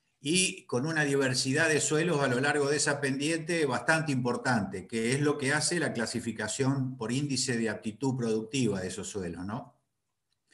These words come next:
Y quiero decir que toda la superficie del crea con riesgo alto de erosión o medio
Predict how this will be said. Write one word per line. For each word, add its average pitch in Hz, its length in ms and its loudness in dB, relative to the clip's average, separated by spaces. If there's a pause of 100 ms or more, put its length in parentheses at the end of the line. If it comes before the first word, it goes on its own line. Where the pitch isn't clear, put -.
(120)
Y 131 140 -8
quiero 160 240 2
decir 175 400 2
que 151 100 2
toda 180 220 0
la 170 80 2
superficie 139 880 0 (360)
del 113 300 0
crea 147 560 2
con 117 220 2
riesgo 151 760 2
alto 147 400 2
de 120 100 2
erosión 117 640 0
o 107 120 -6
medio 127 680 0